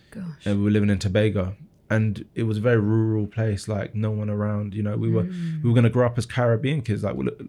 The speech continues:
Speaker 2: you know, like, in the West Indies.
Speaker 1: Oh, wow.
Speaker 2: We were never gonna come back to the U K. Um, so not, not,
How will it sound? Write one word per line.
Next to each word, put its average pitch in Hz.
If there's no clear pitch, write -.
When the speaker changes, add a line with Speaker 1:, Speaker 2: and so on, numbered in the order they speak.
Speaker 2:
you 117
know, 113
like, 110
in 117
the 113
West 110
Indies. -
Speaker 1:
Oh, 208
wow. 208
Speaker 2:
We 113
were 113
never 127
gonna 107
come 98
back -
to -
the 104
U 101
K. 101
Um, 107
so 110
not, 127
not, 127